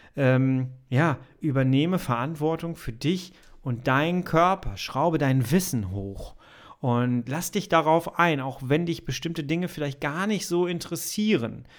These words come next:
Es hat dich irgendwie zu interessieren, weil es um dich und deinen Körper und um deine Gesundheit geht. Und ja, da möchte ich dir nur sagen, übernimm die Verantwortung.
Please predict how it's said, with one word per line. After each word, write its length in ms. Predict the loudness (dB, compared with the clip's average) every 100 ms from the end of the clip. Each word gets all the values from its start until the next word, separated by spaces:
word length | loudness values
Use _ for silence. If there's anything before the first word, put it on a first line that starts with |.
| -20 -20 -14
Es 260 | -10 -8 -6
hat 140 | -2
dich 180 | -2 -2
irgendwie 460 | -8 -8 -8 -10 -8
zu 160 | -8
interessieren, 580 | -8 -6 -8 -6 -4 -2
weil 160 | -2 -2
es 100 | -2
um 160 | -4
dich 240 | -2 -4 -4
und 160 | -6
deinen 240 | -4 -4 -4
Körper 440 | 0 0 0 -2
und 160 | -4 -6
um 180 | -6
deine 320 | -4 -4 -6 -6
Gesundheit 760 | -6 -6 -10 -12 -12 -14 -16 -18
geht. 380 | -18 -18 -20 -20 -20 -20 -20 -14
Und 480 | -6 -4 -4 -4 -6
ja, 320 | -4 -2 -4 -8 _
da 180 | -8 -6
möchte 260 | -6 -6
ich 80 | -8
dir 140 | -4 -2
nur 380 | 0 2 0 -2 -14 -20 -14
sagen, 560 | -2 2 2 2 -2 -4 -12 -20 -14
übernimm 420 | 2 4 4 2
die 100 | 0
Verantwortung. 1080 | 0 -2 -2 -6 -6 -10 -10 -12 -16 -18 -20